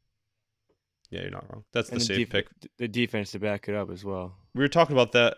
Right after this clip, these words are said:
Speaker 1: that divisional odds a few weeks ago last time I was on, and I remember they were still at pl-, everybody's plus to win that division, so it might not be a bad bet to look into the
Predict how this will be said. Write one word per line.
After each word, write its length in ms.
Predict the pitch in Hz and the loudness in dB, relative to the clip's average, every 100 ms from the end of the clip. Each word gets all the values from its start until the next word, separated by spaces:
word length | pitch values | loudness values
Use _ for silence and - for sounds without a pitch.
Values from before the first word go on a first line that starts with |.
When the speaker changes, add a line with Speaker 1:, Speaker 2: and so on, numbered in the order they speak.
| 117 | 0
Speaker 1:
that 200 | 110 95 | 2 2
divisional 360 | 104 107 107 104 | 0 -2 -2 -2
odds 240 | 101 104 104 | -2 -4 -6
a 20 | |
few 160 | - 104 | -6 -6
weeks 200 | 104 - | -6 -2
ago 200 | 101 98 | 0 2
last 220 | 98 - | 0 -2
time 120 | 101 | -6
I 100 | 95 | -6
was 140 | 95 95 | -4 -4
on, 140 | 92 | -4
and 100 | 92 | -6
I 60 | 92 | -8
remember 360 | 95 98 92 | -6 -8 -8
they 120 | 90 92 | -6 -6
were 160 | 92 - | -8 -10
still 280 | - - 208 | -12 -6 -2
at 120 | 151 | -2
pl-, 160 | - - | -4 -2
everybody's 420 | 120 151 160 131 - | 0 0 0 -2 -2
plus 300 | - 123 - | 0 0 0
to 80 | |
win 100 | 104 | -4
that 120 | 98 92 | -4 -6
division, 280 | 92 95 92 | -6 -6 -6
so 160 | - | -10
it 40 | 110 | -6
might 160 | 135 | -4
not 160 | 160 143 | -4 -2
be 100 | 123 | -2
a 60 | |
bad 280 | 92 104 98 | 0 -2 0
bet 180 | 101 92 | -2 -4
to 100 | 98 | -6
look 180 | 90 - | -8 -8
into 200 | 95 - | -10 -10
the 120 | 90 | -14